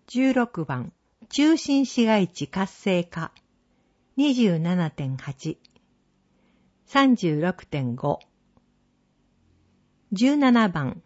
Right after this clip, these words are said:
商工業、産業立地。三十九点八。四十七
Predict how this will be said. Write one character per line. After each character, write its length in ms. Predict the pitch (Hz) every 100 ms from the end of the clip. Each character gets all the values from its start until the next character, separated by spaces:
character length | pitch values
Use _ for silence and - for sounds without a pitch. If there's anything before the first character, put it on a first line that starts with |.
| _ _ _ _ _
商 320 | - 262 277
工 340 | 277 - 233 165
業、 380 | 147 135 160 - _ _ _
産 420 | _ 233 240 254 233
業 260 | 233 214
立 220 | 190 190 -
地。 240 | - - - _ _ _ _ _ _ _ _ _ _ _
三 320 | - 285 254
十 240 | - 170
九 260 | 143 - 190
点 280 | 175 143 135 -
八。 120 | 131 - 156 - _ _ _ _ _ _ _ _ _ _ _ _ _ _ _ _
四 340 | 247 285 302 233
十 220 | 180 151
七 280 | 165 196